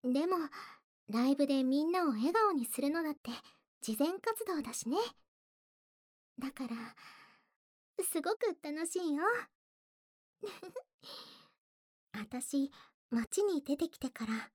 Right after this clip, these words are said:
変わっちゃったと思った？でも、中身は全然変わってないよ。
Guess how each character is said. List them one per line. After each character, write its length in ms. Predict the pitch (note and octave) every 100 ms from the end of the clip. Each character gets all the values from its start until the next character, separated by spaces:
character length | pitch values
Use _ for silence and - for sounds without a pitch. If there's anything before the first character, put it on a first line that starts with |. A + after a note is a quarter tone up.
| _ _ -
変 140 | G#3+
わ 80 | G#3+
っ 80 | C#4+
ち 100 | -
ゃ 40 | F4
っ 60 |
た 120 | F4
と 120 | F4+ C4
思 240 | B3 C#4
っ 40 |
た？ 240 | D4 B3+ C4 A4 B4+ - _ _ _ _ _ _ _ _ _ _ _ _ _ -
で 180 | A3
も、 180 | A3+ G#3+ - - _ _ _
中 280 | B3+ - B3+
身 140 | A#3
は 160 | F#3+ F#3
全 640 | - B3+ C#4+ E4 F#4 F#4+ F#4+
然 220 | G4+ G4
変 100 | -
わ 100 | F#4+
っ 80 | F#4+
て 120 | -
な 160 | F#4 F#4+
い 100 | D4+
よ。 120 | C4